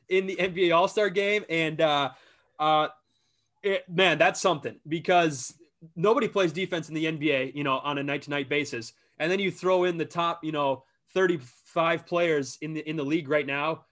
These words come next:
and it's just, they're shooting threes, they're, they're dunking, like, nobody's playing defense. So I, I thought it was,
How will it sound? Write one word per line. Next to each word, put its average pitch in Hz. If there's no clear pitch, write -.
and 175
it's 165
just, -
they're 160
shooting 175
threes, 185
they're, 156
they're 147
dunking, 165
like, 139
nobody's 170
playing 135
defense. 127
So 135
I, 165
I 196
thought 240
it 214
was, 147